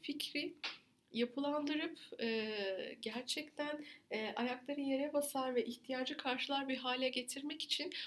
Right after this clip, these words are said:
orada başka bir yöntem çalışmak gerekiyor. Burada, e, çeşitli inovasyon yönetim tarzlarıyla birlikte Scrum'ın da çok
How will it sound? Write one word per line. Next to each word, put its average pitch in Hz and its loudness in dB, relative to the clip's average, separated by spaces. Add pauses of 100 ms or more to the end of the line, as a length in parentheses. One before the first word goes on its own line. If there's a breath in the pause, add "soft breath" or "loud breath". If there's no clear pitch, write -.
(160 loud breath)
orada 311 4
başka 285 2
bir 226 4
yöntem 165 -2 (200)
çalışmak - -2
gerekiyor. - -4
Burada, 339 0 (1300 loud breath)
e, 226 2
çeşitli 269 4
inovasyon 277 2
yönetim 247 0
tarzlarıyla 226 0 (120)
birlikte - -2 (260 loud breath)
Scrum'ın 320 -2
da - 2
çok - -4